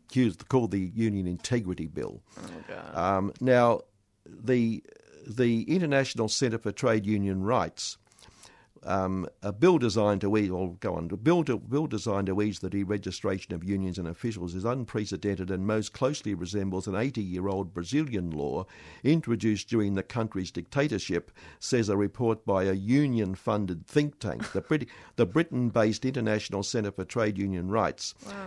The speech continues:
Speaker 1: said the Ensuring Integrity Bill breached international conventions on labour rights by restricting workers' freedom of association and collective bargaining,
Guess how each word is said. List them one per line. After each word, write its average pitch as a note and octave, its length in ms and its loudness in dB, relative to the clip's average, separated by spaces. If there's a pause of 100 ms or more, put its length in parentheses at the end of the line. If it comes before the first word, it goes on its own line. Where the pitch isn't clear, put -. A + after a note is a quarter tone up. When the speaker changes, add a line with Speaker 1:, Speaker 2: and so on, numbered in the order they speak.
Speaker 1:
said A#2+ 280 6
the A2 160 4
Ensuring A#2+ 560 2
Integrity G#2+ 600 0
Bill G2 340 0
breached G#2 420 -2
international G#2+ 680 -2
conventions G2 640 -2
on F2 160 -2
labour A#2 300 0
rights F2+ 280 -2
by F2+ 160 -4
restricting F#2+ 640 -4
workers' G2 380 -4
freedom C#3 340 -4
of F2+ 140 -4
association F#2 760 -4
and F2 140 -6
collective - 480 -6
bargaining, F2+ 540 -2